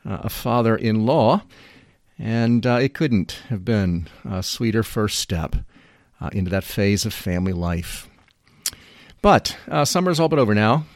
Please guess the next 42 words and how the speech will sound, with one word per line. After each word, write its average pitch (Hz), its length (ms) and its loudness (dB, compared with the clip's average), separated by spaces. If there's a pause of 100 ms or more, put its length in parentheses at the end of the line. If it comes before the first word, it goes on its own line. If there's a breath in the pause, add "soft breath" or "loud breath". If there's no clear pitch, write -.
(280 loud breath)
Uh, 85 200 -8
it's - 160 -8
gone 107 320 -2
by 110 180 2
at 127 120 -4
the 135 80 -6
speed 120 420 -2
of 131 340 -4
light, 104 460 0
roughly, 123 420 -2
and, 107 180 2 (800 soft breath)
uh, 127 120 -4
we're 135 100 2
settling 151 320 4
into 151 140 6
the 147 60 4
routine 156 260 2
of 151 80 0
a - 20 0
new 139 80 2
school 131 260 -2
year. 180 480 6 (160 loud breath)
I 107 120 -2
know 110 320 0 (180 loud breath)
that 120 160 -4
is 117 160 -2
true 123 320 2
of, 107 380 0
uh, 110 140 -2
just 131 200 -2
about 120 240 2
all 127 160 4
of 120 80 0
you 123 140 0
listening. 165 480 0 (680 loud breath)
And, 123 380 -2
uh, 123 160 2
friends, 190 300 0
I'm 190 160 0
eager 196 340 0 (140)
to 127 260 -4
return 139 800 -2